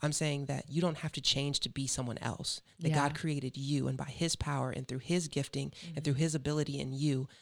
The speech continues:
Speaker 1: uh, he has em-, um, embedded,
Speaker 2: Imparted?
Speaker 1: en-, endowed
Speaker 2: Im-
Speaker 1: you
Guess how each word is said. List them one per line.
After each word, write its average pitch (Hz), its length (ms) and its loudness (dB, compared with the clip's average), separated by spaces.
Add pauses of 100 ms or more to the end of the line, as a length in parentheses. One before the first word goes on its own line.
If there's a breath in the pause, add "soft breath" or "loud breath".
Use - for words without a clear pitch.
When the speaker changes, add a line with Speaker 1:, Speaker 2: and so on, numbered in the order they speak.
(180 soft breath)
Speaker 1:
uh, 98 100 -4
he 165 360 -2
has 151 440 -4 (320)
em-, 139 320 -2 (180)
um, 139 360 -8 (480)
embedded, 143 720 -2
Speaker 2:
Imparted? 170 520 0
Speaker 1:
en-, 143 120 0
endowed 147 380 6
Speaker 2:
Im- 135 60 -6
Speaker 1:
you - 260 -4